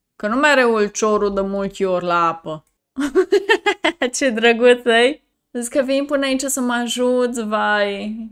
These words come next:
Nu știu cum să traduc asta în română, dar nu, mi-a spus că sunt foarte drăguță. Dar expresia asta cu "you're a keeper" se folosește de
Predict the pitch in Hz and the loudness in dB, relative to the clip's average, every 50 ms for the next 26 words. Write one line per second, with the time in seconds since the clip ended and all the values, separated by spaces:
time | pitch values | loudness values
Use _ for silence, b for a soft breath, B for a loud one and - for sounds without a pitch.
0 | - _ - - - 240 226 233 240 226 233 - 202 - 208 190 - - 196 190 | -16 _ -20 -16 -12 -10 -6 -6 -6 -6 -6 -6 -8 -6 -6 -6 -4 -6 -6 -4
1 | - 190 185 180 190 180 - 185 180 - - 175 170 170 170 170 175 180 180 185 | -4 -4 -4 -4 -4 -4 -4 -4 -4 -4 -6 -6 -6 -6 -6 -8 -8 -10 -10 -10
2 | 180 180 - - - - - - - - - - - 69 180 185 - - 190 180 | -10 -10 -8 -8 -8 -8 -8 -12 -12 -14 -14 -14 -14 -14 -14 -16 -16 -14 -16 -16
3 | - _ _ _ - - 175 175 - - - _ _ - - 170 - - 165 - | -16 _ _ _ -14 -14 -12 -12 -12 -14 -16 _ _ -14 -12 -12 -12 -12 -12 -10
4 | 165 170 165 170 170 180 - - 190 190 196 196 b b b b _ _ _ - | -10 -8 -8 -8 -10 -10 -8 -8 -8 -8 -8 -10 b b b b _ _ _ -12
5 | 185 185 208 196 202 202 202 196 196 - - - 226 220 220 220 214 220 214 196 | -2 2 4 6 6 4 4 0 -2 -6 -8 -4 0 2 2 2 2 2 2 2
6 | 202 208 208 - 196 190 180 - 185 185 185 180 180 175 180 180 _ - 220 208 | 0 0 -4 -6 -8 -8 -6 -6 -6 -4 -2 -2 -2 -2 -4 -8 _ -10 -10 -10
7 | 220 - 202 190 190 - 185 - - 185 180 185 175 - 208 202 - - - 170 | -6 -4 -4 -4 -4 -6 -12 -10 -8 -8 -8 -8 -6 -8 -8 -8 -8 -10 -12 -10
8 | 160 170 170 170 170 170 165 165 165 165 170 | -6 -4 -2 -2 -2 -2 -2 -4 -6 -8 -10